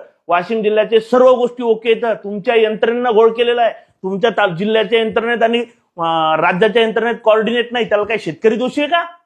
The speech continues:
शेतकरी दोषी नाही त्याला. पैसे आमच्या शेतकऱ्यांनी तक्रार केलेले आहेत, त्या सर्व शेतकऱ्याला आमच्या पीक विम्याचे पैसे सुद्धा ताबडतोब मिळाले पाहिजे,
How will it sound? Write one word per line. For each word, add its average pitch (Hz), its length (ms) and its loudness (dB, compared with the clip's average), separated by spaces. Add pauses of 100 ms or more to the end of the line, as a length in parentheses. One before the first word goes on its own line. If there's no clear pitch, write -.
(680)
शेतकरी 196 340 2
दोषी 226 280 2
नाही 240 140 -2
त्याला. 262 240 4 (320)
पैसे 196 320 0
आमच्या 226 280 0
शेतकऱ्यांनी 214 520 -2
तक्रार 196 280 0
केलेले 196 320 0
आहेत, 190 180 2 (360)
त्या 190 100 -2
सर्व 208 340 -2
शेतकऱ्याला 208 480 -4
आमच्या 196 240 0
पीक 196 240 -8
विम्याचे 196 260 -2
पैसे 185 340 -4
सुद्धा 190 240 -2
ताबडतोब 185 500 0
मिळाले 190 320 0
पाहिजे, 175 440 0